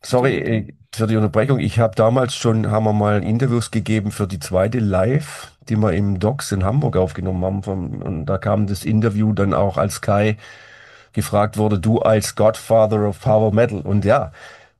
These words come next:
Speaker 1: Kai mit Halloween haben sehr, sehr, sehr viel dazu beigetragen, auf alle Fälle. Dieses Power of Metal, das sehe ich jetzt nicht unbedingt, dass das jetzt initial dazu beigetragen hat, dass das Genre so heißt. Und ich fange mit Schubladen ja auch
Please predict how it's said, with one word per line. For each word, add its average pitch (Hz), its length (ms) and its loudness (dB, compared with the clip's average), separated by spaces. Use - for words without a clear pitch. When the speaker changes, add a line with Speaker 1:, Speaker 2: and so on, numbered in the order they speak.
Speaker 1:
Kai 110 220 4
mit 123 160 4
Halloween 113 380 4
haben 101 120 2
sehr, 110 420 2
sehr, 107 260 2
sehr 87 160 -2
viel 92 160 -6
dazu 85 260 -6
beigetragen, 85 580 -2
auf 85 120 -4
alle 82 180 -2
Fälle. 82 320 -6
Dieses 107 300 2
Power 113 460 4
of 95 100 -2
Metal, 113 380 2
das - 520 -8
sehe 117 180 2
ich 107 80 2
jetzt 107 160 0
nicht 120 140 0
unbedingt, 113 340 0
dass 101 180 0
das 117 180 -2
jetzt 139 200 -2
initial 113 480 0
dazu 113 300 -4
beigetragen 107 540 -2
hat, 98 140 0
dass 98 180 -2
das 90 160 -6
Genre 107 440 2
so 90 200 -2
heißt. 95 300 -2
Und 123 120 2
ich 127 120 2
fange 151 200 2
mit 147 140 0
Schubladen 143 400 2
ja 113 80 4
auch 117 160 4